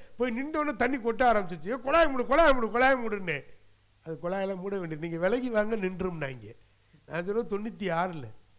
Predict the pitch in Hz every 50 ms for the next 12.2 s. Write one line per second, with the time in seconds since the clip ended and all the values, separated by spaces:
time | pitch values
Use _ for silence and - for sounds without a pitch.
0 | _ _ _ _ - 139 180 220 254 254 254 254 233 - - - 220 226 226 -
1 | 262 254 247 240 226 214 202 202 190 175 170 165 143 - 135 131 113 117 - -
2 | _ _ _ _ _ _ - 156 180 185 185 - - 226 269 269 262 254 240 220
3 | 202 196 190 185 190 208 214 208 208 185 175 165 143 160 147 143 147 143 139 147
4 | 165 170 165 160 - 202 226 247 226 - 285 294 285 269 247 247 240 240 233 220
5 | 214 214 214 208 240 294 269 - - - - - 170 185 233 262 233 - - 240
6 | 185 220 226 233 240 262 269 254 233 233 233 226 226 226 214 - 226 233 226 247
7 | 269 262 247 226 226 226 220 214 214 202 202 196 190 196 220 247 262 247 190 -
8 | 320 330 285 - - - - - - 185 214 220 262 254 240 220 220 208 170 202
9 | 196 185 170 170 185 190 185 185 151 156 165 156 151 147 147 156 175 185 190 202
10 | 196 - - 170 151 143 139 131 127 117 104 - - 170 - - - 247 247 240
11 | 214 170 160 196 202 214 233 226 226 226 208 170 - 202 185 175 170 165 160 151
12 | 151 143 127 117